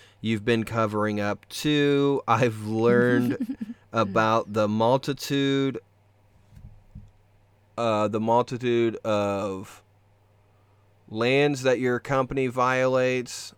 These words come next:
Speaker 1: uh, laws, laws,
Speaker 2: Laws.
Speaker 1: sorry. Yeah, it's very small print.
Speaker 2: <laughs>
Speaker 1: Uh, the laws that your company violates, I've learned that it's time to switch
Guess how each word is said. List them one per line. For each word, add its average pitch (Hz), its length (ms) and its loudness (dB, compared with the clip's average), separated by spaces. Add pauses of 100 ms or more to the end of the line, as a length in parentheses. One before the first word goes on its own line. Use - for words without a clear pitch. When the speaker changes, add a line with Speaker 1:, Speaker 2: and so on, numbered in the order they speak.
(300)
Speaker 1:
uh, 101 180 -6 (760)
laws, 113 560 4
laws, 160 320 2
Speaker 2:
Laws. 151 80 -8
Speaker 1:
sorry. 85 360 -6
Yeah, - 140 2
it's 117 160 -2
very 139 280 6
small 110 320 -2
print. 104 300 -6 (180)
Speaker 2:
<laughs> - 40 -20 (340)
Speaker 1:
Uh, 110 720 2
the 117 200 -4
laws 123 400 4
that 139 100 -4
your 127 100 -2
company 123 480 -4
violates, 120 760 0
I've 107 200 -2
learned 113 380 0
that 107 180 2
it's - 160 -6
time 110 240 -2
to 107 80 -8
switch - 580 -4